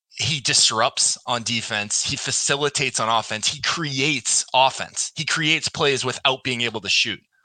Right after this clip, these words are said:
I, I don't think I've ever seen anything quite like it in, in col-, college ba-, at least on uconn, you know, that I can remember. It's like, yeah, it's, it's kinda hard to describe 'cause teams are giving him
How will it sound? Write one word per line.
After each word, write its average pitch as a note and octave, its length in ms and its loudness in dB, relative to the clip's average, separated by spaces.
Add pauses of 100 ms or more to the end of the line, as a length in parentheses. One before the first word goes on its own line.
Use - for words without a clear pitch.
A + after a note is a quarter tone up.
(100)
I, C#3+ 160 4
I C#3+ 100 4
don't D3+ 100 2
think - 140 4
I've C3 140 0
ever B2 200 4
seen A#2+ 460 -2
anything A2+ 400 -2
quite G2 260 -2
like G2+ 220 -2
it F2 180 -4 (500)
in, G2 360 -4
in F#2+ 400 -4 (120)
col-, A2 340 0
college G2+ 300 0
ba-, G2 180 0
at G#2+ 140 -2
least A#2 200 0
on F#2 120 -4
uconn, F#2 440 -6 (140)
you G#2 120 -2
know, F#2+ 140 0
that F#2+ 140 2
I F2 80 0
can F#2+ 140 -8
remember. E2+ 460 -4 (500)
It's - 420 0 (760)
like, C3 240 0 (680)
yeah, C#3 260 6
it's, - 140 0
it's - 200 0
kinda D#3 420 2
hard D#3+ 180 4
to C3 80 -2
describe C#3+ 500 4
'cause - 300 -2
teams D3 320 -2
are B2+ 80 -2
giving D3 340 -2
him G#2 400 -2